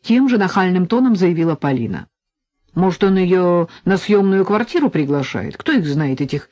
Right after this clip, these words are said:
якутских богатырей?» «Место пристойное», — невозмутимо заметил он. «Интим там не предлагают».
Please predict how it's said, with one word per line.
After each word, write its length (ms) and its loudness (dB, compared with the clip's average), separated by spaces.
якутских 800 -4
богатырей?» 800 -2
«Место 840 0
пристойное», — 920 -2
невозмутимо 720 0
заметил 480 -2
он. 240 -4
«Интим 480 2
там 260 2
не 140 2
предлагают». 920 -2